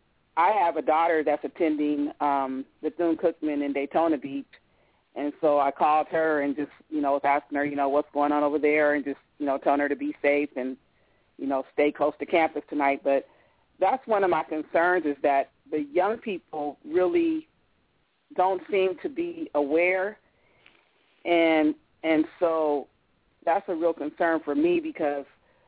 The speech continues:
um, you know, these things keep happening. And so, you know, we adults,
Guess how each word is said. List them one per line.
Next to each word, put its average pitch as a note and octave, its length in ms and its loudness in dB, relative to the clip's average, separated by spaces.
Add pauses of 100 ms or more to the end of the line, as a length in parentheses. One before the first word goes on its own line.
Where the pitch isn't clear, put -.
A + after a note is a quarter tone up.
(300)
um, C#3+ 440 -2 (320)
you D#3 120 0
know, D3+ 240 2 (380)
these F3+ 240 -8
things F3 220 0 (120)
keep E3+ 140 -12
happening. D3+ 680 -2 (100)
And D3 180 -2 (100)
so, D3+ 360 2 (460)
you D#3 140 -6
know, D#3 180 2
we F3 260 0
adults, E3+ 380 -2